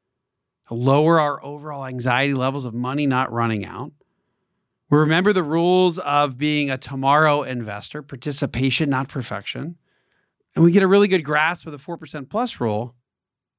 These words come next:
Put that all together, and we've got the money side of being a happy retiree down pat.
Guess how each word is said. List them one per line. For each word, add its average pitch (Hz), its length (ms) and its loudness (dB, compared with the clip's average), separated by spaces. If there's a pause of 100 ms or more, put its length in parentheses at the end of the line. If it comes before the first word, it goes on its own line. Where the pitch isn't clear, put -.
(760)
Put 254 180 0
that 285 140 4
all 175 140 2
together, 160 460 0
and 135 100 -12
we've 220 160 -8
got 262 220 -8
the 139 100 -8
money 190 480 6
side 127 640 -2 (600)
of 135 140 -8
being 147 160 0
a 143 60 -2
happy 139 260 -4
retiree 123 640 -6
down 123 240 -2
pat. 107 320 -2